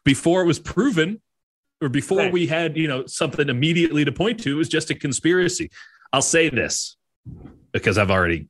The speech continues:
Speaker 1: let myself out of the gate. There's a lot of stuff that happens. There's a lot of nonsense
Speaker 2: Well, but think of
Speaker 1: behind
Speaker 2: it
Speaker 1: the
Speaker 2: here.
Speaker 1: scenes.
Speaker 2: Before you answer, 'cause let me, I'll
Speaker 1: Okay.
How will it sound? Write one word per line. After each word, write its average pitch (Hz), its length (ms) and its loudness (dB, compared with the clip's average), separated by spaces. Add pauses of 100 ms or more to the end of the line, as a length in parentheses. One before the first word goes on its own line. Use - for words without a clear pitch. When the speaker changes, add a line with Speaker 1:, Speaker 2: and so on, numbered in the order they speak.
(180)
Speaker 1:
let 101 140 -2
myself - 340 -2
out 82 100 -2
of 78 80 -6
the 156 60 -6
gate. - 220 -10 (280)
There's 104 160 0
a 95 80 -2
lot 127 320 2
of 190 80 0
stuff 151 320 -4
that 113 160 0
happens. 90 760 -4 (420)
There's 156 200 2
a 123 60 0
lot 113 220 2
of 87 80 -4
nonsense 87 880 -2
Speaker 2:
Well, 269 80 -2
but 269 60 -2 (120)
think 254 100 4
of 220 60 4
Speaker 1:
behind - 180 4
Speaker 2:
it 165 60 2
Speaker 1:
the 180 40 4
Speaker 2:
here. 160 100 2
Speaker 1:
scenes. 92 320 -2
Speaker 2:
Before 196 320 0
you 233 100 0
answer, 139 320 -2
'cause 135 160 -6
let 151 140 0
me, 180 100 2
I'll 160 140 0
Speaker 1:
Okay. 101 180 0